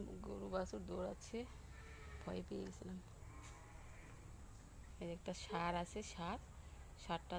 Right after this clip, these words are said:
তো দেখলে ভয়ঙ্কর, ওই জন্য তাড়াতাড়ি চলে আসছি। ওখান থেকে বসেছিলাম হাওয়ার মধ্যে, তো বসতে পারলাম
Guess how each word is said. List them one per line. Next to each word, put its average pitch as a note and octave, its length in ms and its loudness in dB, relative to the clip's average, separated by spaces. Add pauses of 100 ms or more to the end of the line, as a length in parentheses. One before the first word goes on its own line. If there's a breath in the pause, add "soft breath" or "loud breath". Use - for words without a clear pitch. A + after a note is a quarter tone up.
তো F#3 40 2 (160)
দেখলে F3 300 2 (100)
ভয়ঙ্কর, E3 540 4 (3000)
ওই F3 140 6
জন্য F3+ 220 6
তাড়াতাড়ি F3 360 6 (100)
চলে F3+ 280 6
আসছি। E3+ 220 2 (160)
ওখান F#3 220 4
থেকে F#3 160 6 (120)
বসেছিলাম F3+ 540 2
হাওয়ার F3+ 300 6
মধ্যে, F#3+ 200 4 (160)
তো - 60 2 (120)
বসতে F#3 340 2
পারলাম F#3+ 300 6